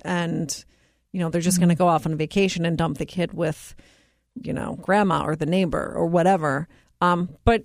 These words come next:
Speaker 1: you obviously recognize what a huge responsibility it was before you did it.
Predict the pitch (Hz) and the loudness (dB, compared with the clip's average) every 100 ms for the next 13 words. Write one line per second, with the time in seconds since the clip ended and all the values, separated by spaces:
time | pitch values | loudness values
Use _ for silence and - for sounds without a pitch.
0 | _ 226 240 214 196 190 196 175 185 175 | _ 0 4 4 2 0 0 2 0 -2
1 | 170 160 156 - 165 165 170 - 156 - | -2 0 0 0 -2 -2 -4 -4 -4 -4
2 | 143 - 190 240 311 165 156 147 151 143 | -4 -6 0 4 4 2 0 0 2 2
3 | 151 - 151 - 311 311 226 247 226 214 | 2 0 -4 2 4 6 4 4 4 4
4 | 240 202 269 | 4 4 2